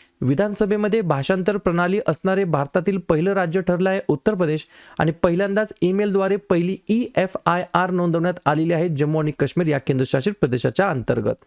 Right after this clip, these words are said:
पुढचा प्रश्न, भारतीय सैन्याने एसीए डीए प्रणालींच्या खरेदीसाठी टिंबटिंब सोबत करार केलेला आहे? तर पर्याय क्रमांक ए, एल अँड टी सोबत. एल अँड टी म्हणजेच काय? लार्सन अँड टुब्रो सोबत या ठिकाणी भारतीय सैन्य,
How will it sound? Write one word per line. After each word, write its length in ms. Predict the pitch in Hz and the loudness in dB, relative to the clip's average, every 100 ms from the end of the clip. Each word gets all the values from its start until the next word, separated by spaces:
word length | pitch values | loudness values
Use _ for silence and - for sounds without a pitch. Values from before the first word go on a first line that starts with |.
| _ _ - | _ _ -4
पुढचा 200 | 147 185 | 0 0
प्रश्न, 300 | 180 180 220 262 - _ _ - | 0 -2 -4 -4 -18 _ _ -2
भारतीय 540 | 131 156 185 226 240 | 0 2 0 0 0
सैन्याने 520 | 214 170 139 131 127 196 - _ _ - | 0 -2 0 0 -2 -4 -12 _ _ 0
एसीए 580 | 175 - 233 202 139 | 0 0 0 2 0
डीए 360 | 160 139 180 214 | 0 0 2 0
प्रणालींच्या 680 | 214 160 156 156 160 185 180 | 0 0 2 0 0 -2 -2
खरेदीसाठी 680 | 175 147 165 185 131 117 147 165 - _ | 0 0 0 0 0 0 -2 -4 -20 _
टिंबटिंब 440 | 180 180 101 202 202 | -2 0 0 0 -2
सोबत 300 | 208 151 139 175 - | -2 0 0 -2 -2
करार 260 | 135 156 175 | 0 0 -2
केलेला 280 | 156 123 120 | 0 0 0
आहे? 160 | 117 120 | 0 -2
तर 140 | - | -4
पर्याय 300 | 135 143 156 | -2 0 0
क्रमांक 320 | 165 151 156 143 | 0 0 -2 -2
ए, 180 | 190 180 185 - _ | -2 -2 -4 -16 _
एल 280 | - 127 151 | -2 0 2
अँड 140 | 185 180 | 0 0
टी 80 | 131 | 0
सोबत. 240 | 131 113 113 _ | 0 -2 -4 _
एल 140 | 131 | -2
अँड 140 | 160 170 | 0 0
टी 60 | |
म्हणजेच 280 | 185 180 175 | 0 0 -2
काय? 160 | 202 202 | 0 0
लार्सन 480 | 139 151 156 196 196 - | 0 0 -2 -2 -2 -2
अँड 180 | 160 170 | -2 0
टुब्रो 260 | 160 151 | 0 0
सोबत 320 | 175 175 180 165 | 0 0 0 0
या 100 | 131 | 0
ठिकाणी 320 | 131 147 151 | 0 0 0
भारतीय 560 | 131 120 151 151 190 | 0 0 0 0 -2
सैन्य, 380 | 196 151 120 117 | 0 -2 0 -2